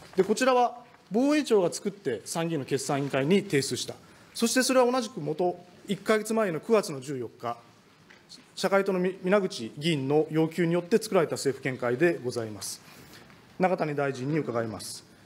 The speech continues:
先ほど中谷大臣は、この防衛庁の政府見解には、限定的な集団的自衛権は許容されていないと、明確に答弁をなさいました。しかし、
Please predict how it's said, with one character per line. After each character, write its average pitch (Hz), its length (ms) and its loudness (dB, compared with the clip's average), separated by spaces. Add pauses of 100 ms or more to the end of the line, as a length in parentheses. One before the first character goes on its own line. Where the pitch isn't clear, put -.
(320)
先 233 260 -2
ほ 254 100 2
ど 233 220 2
中 214 180 0
谷 196 180 0
大 151 200 0
臣 120 180 -12
は、 123 180 -4
こ - 120 -4
の 185 120 0
防 233 200 4
衛 254 100 4
庁 139 240 2
の 131 240 -2
政 - 340 0
府 160 120 4
見 123 60 -4
解 101 220 -6 (320)
に 190 120 6
は、 - 160 2 (480)
限 233 240 2
定 254 120 -2
的 240 160 -6
な 233 80 0
集 233 180 -2
団 214 140 4
的 202 120 -2
自 196 180 0
衛 190 60 4
権 127 220 -2
は 107 180 -2
許 214 160 8
容 285 160 6
さ 262 160 4
れ 254 80 2
て 240 120 0
い 220 60 4
な 190 100 2
い 107 60 -6
と、 - 140 -20 (280)
明 220 220 4
確 247 200 0
に 226 120 2
答 220 180 4
弁 131 240 -4
を 165 280 2
な 127 100 -6
さ 113 120 -4
い 110 60 -6
ま 95 100 -14
し - 100 -12
た。 - 80 -20 (680)
し - 120 -8
か 269 120 4
し、 - 220 -6